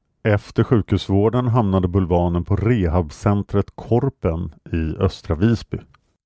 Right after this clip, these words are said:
Tanken var att han där skulle genomgå några veckors rehabilitering innan han skulle kunna få komma hem. Men bulvanen hade inget hem.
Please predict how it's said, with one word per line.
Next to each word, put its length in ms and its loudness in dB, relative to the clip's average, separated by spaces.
Tanken 420 0
var 140 4
att 100 -2
han 120 2
där 180 4
skulle 240 -2
genomgå 400 0
några 200 0
veckors 720 -4
rehabilitering 920 0
innan 480 0
han 160 -4
skulle 340 -2
kunna 240 -4
få 120 -14
komma 220 -2
hem. 240 2
Men 440 0
bulvanen 540 2
hade 380 0
inget 220 -2
hem. 300 -8